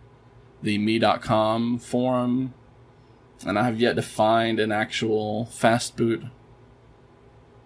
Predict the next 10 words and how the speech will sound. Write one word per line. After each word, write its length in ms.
download. 680
That 220
is, 260
of 160
course, 300
as 280
of 180
this, 440
as 160
of 260